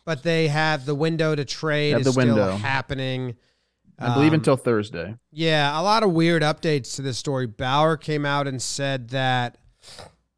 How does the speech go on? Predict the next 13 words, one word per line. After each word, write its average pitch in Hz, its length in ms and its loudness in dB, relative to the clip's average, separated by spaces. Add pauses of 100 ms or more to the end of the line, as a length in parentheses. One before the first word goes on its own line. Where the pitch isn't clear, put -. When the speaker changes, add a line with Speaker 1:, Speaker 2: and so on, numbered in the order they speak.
(840)
Speaker 1:
he 156 280 -6
had 135 180 -4
just 135 340 -4
had 147 140 -2
a 131 40 -4
meeting 131 340 -4
with 151 120 -4
the 165 60 -8
Dodgers 151 500 -2
where 127 160 -6
they 120 160 -6
told 127 460 -6
him 131 540 -8